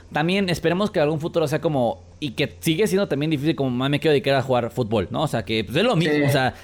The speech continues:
Speaker 1: la realidad es lo mismo. Si hay cap de concentración,
Speaker 2: Ajá.
Speaker 1: y digo, a ti te tocó que sí hay como equipo de concentración y
Speaker 2: Sí.
Speaker 1: siguen estudiando y todo, pero llega un punto en el que lo, lo
Speaker 2: Tienes que
Speaker 1: enfocan tanto
Speaker 2: dejarlo.
Speaker 1: que tienes que enfocarte en este proyecto
Speaker 2: Sí, exacto,
Speaker 1: que es tuyo.
Speaker 2: exacto.
Speaker 1: Yo no veo aún,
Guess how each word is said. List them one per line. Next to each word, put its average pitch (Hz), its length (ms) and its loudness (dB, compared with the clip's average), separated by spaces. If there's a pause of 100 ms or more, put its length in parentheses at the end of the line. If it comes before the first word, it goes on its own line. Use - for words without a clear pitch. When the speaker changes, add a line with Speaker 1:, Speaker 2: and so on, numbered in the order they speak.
Speaker 1:
la 147 140 -2
realidad 170 420 0
es 254 60 2
lo 190 80 0
mismo. 170 240 0
Si 165 100 0
hay 180 120 0
cap 180 300 0
de 143 160 -2
concentración, 131 540 2
Speaker 2:
Ajá. 202 60 2
Speaker 1:
y 175 40 2
digo, 131 140 4
a 110 60 -2
ti 123 80 0
te 131 40 0
tocó 117 300 -2
que 107 100 -2
sí 117 100 -2
hay 117 80 2
como 110 240 0
equipo 110 200 -4
de 123 60 0
concentración 113 360 -4
y 135 40 -2
Speaker 2:
Sí. 151 80 2
Speaker 1:
siguen 127 180 2
estudiando 135 400 0
y 139 40 2
todo, 151 280 2 (280)
pero 156 160 2
llega 190 200 4
un 214 120 2
punto 214 220 0
en 208 60 0
el 202 120 0
que 135 220 -2 (540)
lo, 165 360 2
lo 165 120 4
Speaker 2:
Tienes 165 220 2
que - 60 -2
Speaker 1:
enfocan 135 140 0
tanto 160 240 2
Speaker 2:
dejarlo. - 240 0
Speaker 1:
que 156 140 0
tienes 175 340 0
que 180 380 0
enfocarte 147 640 0
en 165 100 0
este 156 240 -2
proyecto 135 560 0
Speaker 2:
Sí, 151 60 4
exacto, 127 240 0
Speaker 1:
que 135 80 0
es 123 220 2
tuyo. 151 120 2
Speaker 2:
exacto. 123 200 4
Speaker 1:
Yo 170 100 2
no 175 100 2
veo 170 180 4
aún, 160 300 2